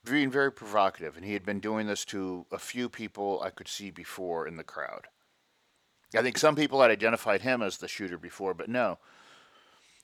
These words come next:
But it is interesting because in the video, what it looks like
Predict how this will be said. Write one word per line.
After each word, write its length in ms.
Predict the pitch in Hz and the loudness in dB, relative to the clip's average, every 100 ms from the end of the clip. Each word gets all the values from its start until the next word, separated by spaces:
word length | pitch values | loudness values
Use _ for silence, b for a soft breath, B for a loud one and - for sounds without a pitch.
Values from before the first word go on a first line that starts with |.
| _ | _
But 140 | 131 | 4
it 120 | 131 147 | 6 6
is 180 | 156 | 2
interesting 680 | - 139 - 156 - 147 131 | 0 -2 -2 -6 -6 -4 -6
because 760 | 120 110 123 113 101 - - - _ _ _ _ _ _ _ _ _ _ _ _ _ _ _ _ _ _ _ _ _ _ _ _ _ _ _ _ _ _ _ _ _ _ _ _ _ _ _ | -6 -6 0 0 0 -4 -8 -10 _ _ _ _ _ _ _ _ _ _ _ _ _ _ _ _ _ _ _ _ _ _ _ _ _ _ _ _ _ _ _ _ _ _ _ _ _ _ _
in 120 | 135 135 | 2 4
the 80 | |
video, 580 | 117 156 185 131 95 92 b b b b _ _ _ _ b b b b b - | 4 2 4 4 4 0 b b b b _ _ _ _ b b b b b 0
what 200 | 123 131 | 4 6
it 80 | |
looks 300 | 117 156 - | 6 4 2
like 360 | 123 101 90 - | 0 0 0 -6